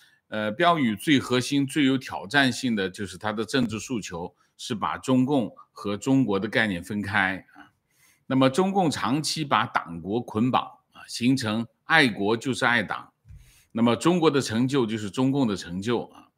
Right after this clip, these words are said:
那么批评中共就会打成不爱国，甚至是叛国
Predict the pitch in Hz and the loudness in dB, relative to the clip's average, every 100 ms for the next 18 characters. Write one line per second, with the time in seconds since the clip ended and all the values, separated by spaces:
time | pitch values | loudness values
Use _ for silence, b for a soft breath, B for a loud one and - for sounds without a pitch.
0 | _ _ _ _ - 123 123 - 180 160 | _ _ _ _ 0 4 4 2 0 2
1 | 165 147 160 160 170 123 104 120 120 - | 2 2 2 2 2 2 0 2 2 2
2 | - 95 110 117 113 113 127 117 85 85 | 0 -4 0 0 4 6 6 6 -2 -6
3 | 95 127 113 92 107 - 147 104 87 73 | -4 -2 -2 -2 -6 4 4 4 -2 -8
4 | 78 | -10